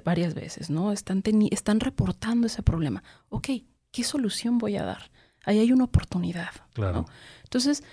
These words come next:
Speaker 1: por eso te digo, Salvador, hay que, para entrar a Amazon hay que tener paciencia, hay que tener ganas de aprender y hay que entender que es un, una línea de negocio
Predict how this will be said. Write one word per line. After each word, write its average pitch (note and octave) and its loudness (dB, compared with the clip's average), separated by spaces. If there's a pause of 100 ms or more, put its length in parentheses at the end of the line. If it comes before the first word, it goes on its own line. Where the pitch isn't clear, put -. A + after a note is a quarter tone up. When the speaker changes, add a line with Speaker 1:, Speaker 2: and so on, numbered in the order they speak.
(300)
Speaker 1:
por - 2
eso C#4 2
te C#4 4
digo, A#3+ 4
Salvador, A3 2
hay A3 2
que, A#3+ 0 (260)
para A3+ 4
entrar A#3+ 2
a C4+ 4
Amazon B3 2
hay G#3+ 2
que A#3 -4
tener F#3+ 0
paciencia, G3 2 (160)
hay G3+ 0
que - -2
tener F#3+ 0
ganas F#3 2
de D#3+ 0
aprender C3+ -2 (440)
y G#3 6
hay G#3 6
que B3 0
entender F#3 2
que - -2
es - -2
un, A3 0
una F#3+ 2
línea A3 4
de B3 4
negocio A3 2